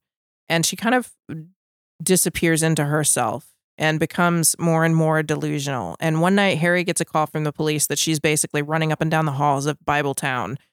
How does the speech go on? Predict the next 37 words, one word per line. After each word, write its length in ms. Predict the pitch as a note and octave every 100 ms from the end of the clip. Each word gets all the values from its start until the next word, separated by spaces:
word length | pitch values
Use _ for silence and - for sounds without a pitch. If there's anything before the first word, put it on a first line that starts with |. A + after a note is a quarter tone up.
| _
with 160 | E3 D3+
a 40 |
pistol, 500 | - D#3 - G#2+ F2+ - _ _ _
like, 180 | - D3
talking 340 | F3+ E3+ F3+ F3+
about 260 | F3 E3
God's 320 | F3 E3+ D#3+
retribution. 840 | E3+ D#3+ E3 D3+ D3+ D3 G#2+ E2 - _ _
He, 300 | F#3+ F3+ F3 -
he's 260 | E3 F3
like, 180 | F3 D#3+
"Bring 200 | D#3 D#3
her 120 | D#3+
to 140 | E3+ F#3+
me." 360 | D3 D3+ D#3 - _ _ _ -
He 160 | F#3
puts 260 | F#3+ A3 -
her 80 | G3+
in 140 | F3+
Jackson 360 | E3+ D#3+ - F#3
Memorial 420 | F3 E3+ E3 E3
Hospital. 640 | D3+ D3 - C#3+ C#3+ D3 D3 _ _ _ _
Four 200 | F3+ F3
months, 480 | F3 D#3+ E3 - - -
she's 340 | - E3 D#3
released 380 | E3 D#3 D#3 -
back 220 | D#3+ D#3+
to 120 | F3+
Harry. 440 | D#3+ D#3 D#3 D3+ -
And 220 | E3 D#3+
this 180 | F3 F#3
cycle 500 | - F3+ F3 E3+ E3
continues 640 | - D#3+ - E3 D#3+ D#3 -
for 220 | E3 -
almost 420 | E3 F3 F3+ -
seven 300 | E3 C#3+ C#3+
years. 320 | C#3 A#2+ A2